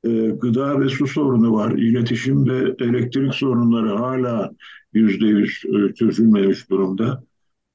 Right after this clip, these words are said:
Büyük bir ulaşım problemi var. E, toplu ulaşım yapılmadığı için insanlar ya kendi araçlarıyla veya otostopla bir yerden bir yere gidiyorlar veya yürüyorlar.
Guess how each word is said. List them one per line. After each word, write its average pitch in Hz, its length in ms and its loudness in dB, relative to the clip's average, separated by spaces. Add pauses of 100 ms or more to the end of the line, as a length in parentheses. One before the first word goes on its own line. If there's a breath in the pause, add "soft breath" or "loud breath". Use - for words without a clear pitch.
Büyük 131 420 2
bir 143 280 2
ulaşım 139 640 0
problemi 104 600 2
var. 120 260 0
E, 113 640 0
toplu 123 360 -2
ulaşım 127 540 0
yapılmadığı 120 760 0
için 127 380 -2 (500 loud breath)
insanlar 131 600 0
ya 143 220 0
kendi 139 360 2
araçlarıyla 117 800 0
veya 127 280 -2
otostopla 139 720 -2
bir 123 80 2
yerden 107 440 2
bir 110 160 4
yere 104 120 2
gidiyorlar 117 560 0
veya 135 240 0
yürüyorlar. 151 600 0